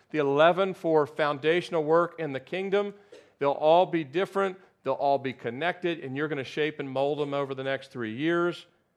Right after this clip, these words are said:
And then they will come down with you. See, you, we are supposed to someday when we come back with Jesus, we'll be coming with him, won't we? On white horse, we'll be coming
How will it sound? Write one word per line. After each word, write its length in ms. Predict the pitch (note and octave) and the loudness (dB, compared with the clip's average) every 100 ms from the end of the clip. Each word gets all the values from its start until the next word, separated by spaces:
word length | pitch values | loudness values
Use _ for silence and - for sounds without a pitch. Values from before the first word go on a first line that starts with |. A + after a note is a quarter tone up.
| _ _ _ _ _ _ | _ _ _ _ _ _
And 180 | A2 A2+ | -12 -2
then 400 | C#3+ D#3+ E3+ D#3+ _ _ - G#2+ | 2 2 0 -8 _ _ -10 2
they 220 | E3 G3+ | 4 6
will 180 | F3+ D3+ | 4 0
come 420 | - - F3+ F3 | -2 0 0 2
down 320 | E3 D#3 C#3+ | 0 0 0
with 240 | C3+ - | -4 -6
you. 320 | C#3+ A3 B2+ - - - | -4 -2 -2 -4 -20 -16
See, 180 | - E3 | -10 -8
you, 180 | E3+ | -6
we 140 | A3+ C4 | -4 -2
are 120 | G#3 | -2
supposed 460 | F3+ - F#3+ A3+ - | -4 -2 0 0 -4
to 100 | D3 | -4
someday 360 | F#3+ G3+ D#3+ | -4 -2 -4
when 220 | C#3 C3+ B2+ | -4 -6 -10
we 100 | C3 | -14
come 520 | - D#3 E3+ F#3+ F3+ _ _ _ _ _ _ _ _ _ | -12 -6 -6 -6 -10 _ _ _ _ _ _ _ _ _
back 240 | B2 C#3+ C3+ | -16 -14 -14
with 100 | B2+ | -12
Jesus, 440 | C#3+ D3+ A2 - | -12 -12 -14 -14
we'll 100 | A2+ | -16
be 120 | A2+ | -16
coming 420 | G#2 - A#2+ A2 G2+ | -18 -16 -16 -14 -14
with 220 | B2 - | -16 -14
him, 180 | D2+ E2+ | -14 -12
won't 200 | G2 - | -14 -14
we? 100 | - _ _ _ _ _ _ _ _ _ _ _ _ _ | -20 _ _ _ _ _ _ _ _ _ _ _ _ _
On 120 | A2+ | -18
white 180 | B2+ B2+ | -14 -12
horse, 180 | D#3+ - | -14 -12
we'll 120 | D3+ F3 | -10 -10
be 140 | D#3 | -10
coming 460 | - D3+ C#3 A#2 | -10 -10 -10 -12